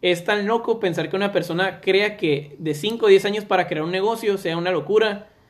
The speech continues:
pero trabajar toda su vida como empleado no lo sea". Entonces, una persona si te dice, si, si te digo de aquí a cinco a diez años, si te aplicas todos los días a seguir estas reglas,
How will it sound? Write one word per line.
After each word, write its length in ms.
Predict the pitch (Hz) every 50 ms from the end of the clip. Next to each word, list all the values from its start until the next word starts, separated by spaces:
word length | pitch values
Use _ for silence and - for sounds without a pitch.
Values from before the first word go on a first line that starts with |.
| _ _ _ _ _
pero 320 | - 196 190 185 180 170 170
trabajar 440 | 175 170 160 151 147 160 165 165 165
toda 160 | 196 190 185
su 120 | 185 180
vida 220 | 156 170 185 190 185
como 160 | - 185 180
empleado 360 | 170 170 151 160 180 180 175
no 140 | 165 156 151
lo 120 | 151 151
sea". 420 | 151 - 170 165 156 143 - - - _ _ _ _ _
Entonces, 640 | - 160 160 156 175 180 175 143 170 143 147 - - - - _ _ _ _ _ _ _
una 220 | - 180 190 214 214
persona 340 | 208 180 165 175 175 208
si 100 | 196 214
te 100 | 190 185
dice, 220 | 170 170 175 180 165
si, 360 | 151 - - - 202 - -
si 200 | - 160 185 196
te 100 | - -
digo 160 | 226 233 233 208
de 60 | 170
aquí 220 | 151 - - 233
a 80 | 233 214
cinco 260 | - 214 220 - 247
a 40 | 233
diez 160 | 226 220 214
años, 240 | 247 233 233 214 185
si 100 | - 185
te 100 | 185 165
aplicas 420 | 147 147 185 202 202 - 233 233
todos 160 | - 247 247
los 100 | 233 196
días 240 | 180 202 220 220 220
a 140 | 214 170 170
seguir 240 | 165 165 151 165 190
estas 240 | 190 190 220 214 214
reglas, 440 | 233 247 233 226 220 214 208 214